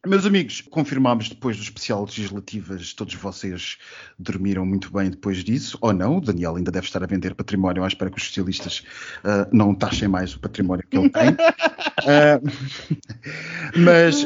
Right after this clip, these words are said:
Speaker 1: ah, depois de nessa noite termos todos ido para a cama convencidos que afinal a surpresa tinha acontecido, já tivemos mais do que tempo para tentar perceber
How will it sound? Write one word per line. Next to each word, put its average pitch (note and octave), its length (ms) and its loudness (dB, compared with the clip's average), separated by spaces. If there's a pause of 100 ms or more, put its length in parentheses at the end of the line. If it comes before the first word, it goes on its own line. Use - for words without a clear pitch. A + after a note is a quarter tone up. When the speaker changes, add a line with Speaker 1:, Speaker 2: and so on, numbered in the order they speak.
Speaker 1:
ah, E3 680 6
depois F3 340 2
de D#3 100 -4
nessa D#3 280 2
noite C#3+ 300 4
termos C3 280 2
todos B2+ 220 0
ido B2+ 120 -2
para B2+ 120 2
a - 20 2
cama A#2+ 200 2
convencidos A#2 540 -4
que - 100 -8
afinal G#2+ 320 -4
a G2+ 40 -8
surpresa G#2 380 -8
tinha A2 220 -2
acontecido, A2+ 640 -6
já D#3+ 120 -6
tivemos G2 360 -4
mais F#2+ 220 -6
do - 80 -14
que - 80 -20
tempo F#2+ 320 -8 (480)
para G2+ 380 2 (100)
tentar A#2+ 340 2
perceber F#2+ 540 -6